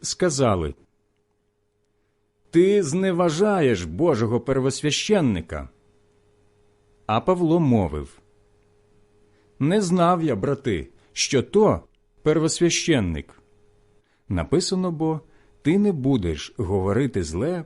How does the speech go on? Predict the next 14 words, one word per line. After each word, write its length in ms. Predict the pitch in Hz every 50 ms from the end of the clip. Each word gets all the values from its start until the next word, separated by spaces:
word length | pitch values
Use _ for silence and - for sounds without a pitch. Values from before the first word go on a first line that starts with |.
| - _
проти 300 | - 131 127 - - 113
начальника 840 | 95 85 80 - - 120 135 156 175 165 156 156 131 - 139 131 131
твого 380 | 131 - - 87 82 71 95 117
народу». 480 | 117 113 107 107 95 82 71 76 69 - _ _ _ _ _ _ _ _ _ _ _ _ _ _ _ _ _ _ _ _ _ _ _ _ _ _ _ _ _ _ _ _ _ _ _ _ _ _ _ _ _ _ _ _ _ _ _ _ _ _ _ _ _ _ _
Павло 420 | - 113 120 123 151 196 220 214 170
ж, 140 | 107 107 - - -
знаючи, 680 | 117 101 131 170 196 208 202 170 123 101 - - 82
що 300 | - - - - 175 170 -
одна 360 | 165 170 143 175 190 208 208
частина 580 | - - 175 165 - - - 196 180 175 170 160
ради 340 | 165 165 151 123 92 82 80
складалася 920 | - - - 107 120 127 147 170 170 151 131 - - - 113 98 85 76
з 160 | - 85 73 -
садукеїв, 800 | - 110 92 90 - - - 175 180 180 170 160 147 135 -